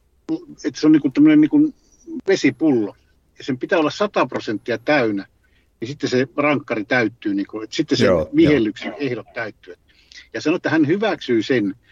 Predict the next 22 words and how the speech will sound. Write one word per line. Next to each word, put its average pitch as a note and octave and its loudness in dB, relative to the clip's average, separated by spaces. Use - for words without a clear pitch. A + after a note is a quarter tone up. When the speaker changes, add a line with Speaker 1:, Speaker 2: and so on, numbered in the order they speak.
Speaker 1:
että A#2+ -8
jos A#2+ -4
on C3 2
yhdeksänkymmentä C3 0
prosenttia G#2 -14
tai A2 -8
kahdeksankymmentä A#2 -2
tai A2 -4
jopa A2+ -4
seitsemänkymmentä D#3 -2
prosenttia, G2 -12
niin A#2 -6
hän D#3 4
hyväksyy, C#3+ 2
se D#3 -6
on D3 0
inhimillistä, A2 -6
että - -20
si-, C#3 -8
siinä C3 0
menee. G#2+ -2
Ja, G#2 -8